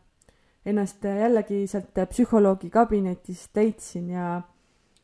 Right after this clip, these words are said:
ma olin juba päris palju ise selle peale mõtlema hakanud, et, et miks mul see ärevus on, et noh, mi-, et sellel peab olema see mingi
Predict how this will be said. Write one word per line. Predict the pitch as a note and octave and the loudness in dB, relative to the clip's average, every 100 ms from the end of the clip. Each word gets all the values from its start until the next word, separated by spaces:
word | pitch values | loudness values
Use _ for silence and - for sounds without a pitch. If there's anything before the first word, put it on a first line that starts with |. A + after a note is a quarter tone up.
| _ _ _ _ _ _ _ _ _ _ _ - | _ _ _ _ _ _ _ _ _ _ _ 0
ma | B3 C#4 | 2 6
olin | E4 F#4 E4 B3 | 6 6 4 4
juba | A#3 A#3+ A#3 A3+ | 2 2 2 2
päris | C4 D#4+ C4+ - | 0 0 -2 4
palju | C#4+ D4+ A#3 | 4 4 0
ise | B3+ C4 G#3 | 2 2 2
selle | A#3+ A3+ | 4 4
peale | G3+ G3 | 2 0
mõtlema | A3 B3 G#3 F#3+ G#3+ | -2 -2 -4 0 -2
hakanud, | A3+ G3 F3+ F3+ | -2 -6 -4 -8
et, | - | -8
et | F#3+ - | -12 0
miks | G#3 C4+ C#4 - G#3 | 2 2 -2 -2 0
mul | F3+ | 0
see | F3 | 0
ärevus | G3+ G#3 F#3 F3 G3 | 0 0 -2 -4 -2
on, | G3+ F#3 | -2 -4
et | F#3+ | -4
noh, | F3+ | -4
mi-, | F#3 A#3 C4+ C4+ - - | 2 2 2 -4 -20 -12
et | A3+ | -6
sellel | A#3+ A#3+ A#3 - | -2 0 -2 -2
peab | D4 D#4+ F4 F4 E4+ E4+ - | 2 4 6 6 4 0 2
olema | B3 C4+ C4+ C4+ C4 | 4 8 8 6 4
see | A3 | 4
mingi | G#3 A#3+ C4+ C4 A3+ G3+ G3 | 6 8 8 8 6 4 0